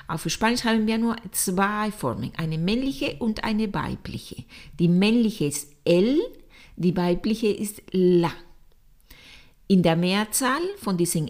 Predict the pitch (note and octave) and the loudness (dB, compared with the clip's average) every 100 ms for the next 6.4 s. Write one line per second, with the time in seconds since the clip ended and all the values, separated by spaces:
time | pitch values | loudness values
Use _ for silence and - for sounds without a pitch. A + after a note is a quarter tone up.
0 | - F#3+ G#3+ C4+ G#4+ - - E3+ F3+ - | -2 2 2 2 -2 -6 -4 0 0 0
1 | - - D#3 D#3+ F3+ C#4 - - - - | -16 -4 0 2 2 0 -2 -6 -8 -12
2 | - G#3+ A3 - F3 D#3+ D#3+ F3+ A3 D4 | -2 -2 -2 -6 -6 -4 -2 -2 -4 -10
3 | - _ _ - D3+ C#3+ - D3+ F#3 G3+ | -16 _ _ -12 -10 -10 -10 -2 2 2
4 | G3+ - - - - D#3 C3+ - - - | 0 -10 -10 -14 -4 -4 -2 -6 -8 -10
5 | - - - - _ _ _ _ - - | -18 -20 -20 -20 _ _ _ _ -20 -20
6 | - - - - | -20 -14 -10 -10